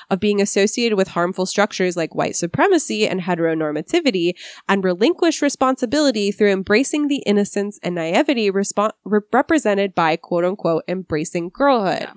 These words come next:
Speaker 1: My point here is not that embracing girlhood is good or bad. Things like these are complex. Not everybody who posts a girl dinner TikTok is dodging responsibility for their complicity in white supremacy.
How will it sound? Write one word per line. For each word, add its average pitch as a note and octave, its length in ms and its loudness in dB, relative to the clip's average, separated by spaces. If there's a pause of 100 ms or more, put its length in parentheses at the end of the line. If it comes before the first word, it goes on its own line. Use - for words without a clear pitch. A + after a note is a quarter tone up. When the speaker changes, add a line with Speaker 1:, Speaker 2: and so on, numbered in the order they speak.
(640)
Speaker 1:
My D4+ 160 4
point G#4+ 280 -4
here E4 260 0
is D4+ 140 0
not C#4+ 260 2
that C#4 120 2
embracing B3+ 600 0
girlhood G#3 400 2
is F3+ 180 -2
good F3 260 0
or D#3+ 140 -2
bad. A3 580 0
Things D4 320 -2
like E4 200 -2
these G#3+ 220 -4
are F3 140 -4
complex. - 720 -4 (260)
Not G#3 260 2
everybody C#4+ 440 2
who D4 120 0
posts A#3 340 2
a A#3 60 2
girl F#3 320 -2
dinner A3 300 0
TikTok F#3+ 560 -4
is F#3 140 -2
dodging E3+ 380 0
responsibility G3 840 -2
for G3 120 -4
their F#3+ 120 -2
complicity F#3 560 -4
in G#3 120 0
white D3+ 200 -2
supremacy. A3+ 720 0